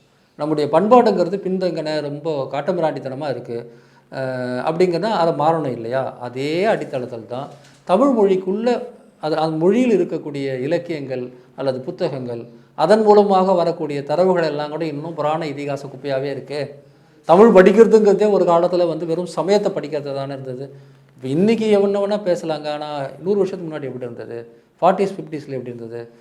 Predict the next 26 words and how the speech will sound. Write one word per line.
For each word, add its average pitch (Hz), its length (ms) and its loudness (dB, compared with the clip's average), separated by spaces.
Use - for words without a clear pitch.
தமிழ் 190 280 6
படித்தல் 190 460 2
என்பதே 156 420 -2
வெறுமனே 151 440 -4
சைவ 165 360 -2
இலக்கியத்தையோ 139 840 -6
வைணவ 165 360 4
இலக்கியத்தையோ 135 720 -2
அல்லது 139 280 -2
வந்து 135 600 -4
கதைகளையோ 180 480 4
படிக்கிறதா 139 420 -2
தானே 135 180 -6
இருந்தது. 120 340 -10
இன்னைக்கு 202 340 -4
எவ்வளோ 180 220 0
மாறி 127 300 -8
இருக்கு. - 300 -18
ஆக 214 220 8
தமிழறிஞர்கள் 240 680 10
அப்படிங்கிறவங்களும் 196 440 4
பல 175 200 6
பேர் 185 200 4
வந்து 175 180 -2
மத 151 400 0
சார்ந்த, 147 460 -4